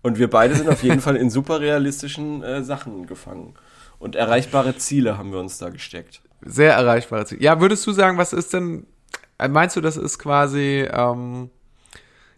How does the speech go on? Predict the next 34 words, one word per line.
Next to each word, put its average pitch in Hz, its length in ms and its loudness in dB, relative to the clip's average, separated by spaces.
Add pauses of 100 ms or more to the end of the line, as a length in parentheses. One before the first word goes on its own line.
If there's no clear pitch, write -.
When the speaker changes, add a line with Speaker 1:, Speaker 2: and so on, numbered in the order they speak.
(100)
Speaker 2:
meinst 151 220 0
du, 202 80 0
das 160 220 0
ist - 140 -10
realistisch, 147 440 -2
dass 139 140 -10
du 131 120 -8
mal 117 580 0
ein 113 600 -4
eigenes 117 560 -4
Haus 107 340 -2
haben 104 300 -8
wirst? - 420 -12 (800)
Speaker 1:
Ähm, 104 300 -2
ich - 180 -10
glaube, 135 340 4
es 127 140 -4
ist 120 140 -6
in 117 160 -4
unserer 127 300 -2
Generation 110 600 -6
überhaupt 90 360 -4
nicht 110 140 -12
realistisch, 101 460 -8
dass - 160 -10
wir 95 60 -10
noch 90 240 -14
irgendwas 139 500 -2
besitzen. 123 640 -10 (240)
Dementsprechend 101 480 -8
auch - 120 -14
kein - 200 -12
Haus. 78 340 -10 (1700)
Speaker 2:
Ja. 98 260 -8